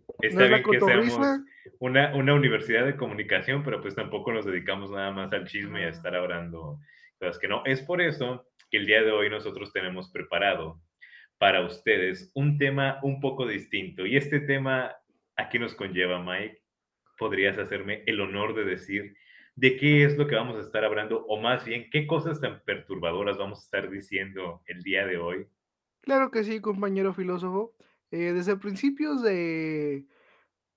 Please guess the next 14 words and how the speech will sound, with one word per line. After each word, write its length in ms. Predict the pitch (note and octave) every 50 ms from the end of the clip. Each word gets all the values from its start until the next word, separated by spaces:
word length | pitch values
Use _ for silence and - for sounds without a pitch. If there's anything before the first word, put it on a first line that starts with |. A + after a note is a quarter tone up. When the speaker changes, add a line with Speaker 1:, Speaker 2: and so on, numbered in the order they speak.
| _ _ -
Speaker 2:
la 200 | E3 D#3+ D#3 D#3
creación 400 | - E3 D#3+ D3+ - A#3+ B3 A#3+
del 140 | A3+ G#3 G#3
mundo, 400 | G3+ G#3+ A#3 B3 A3 G#3+ G#3 G#3
eh, 180 | G3 G3 G3 F#3+
no 100 | F#3 F3+
sé 100 | F#3+ -
qué 80 | F#3+
era, 100 | F3+ E3+
no, 260 | E3+ F#3+ A3 A3+ G#3 G3
vamos 260 | F#3 F#3+ G3+ B3 B3
a 40 | A3+
estar 160 | - A3+ A3+
hablando 640 | A#3 A3+ A3+ A3+ A3+ A3+ A3+ A3 B3 B3 B3+ B3+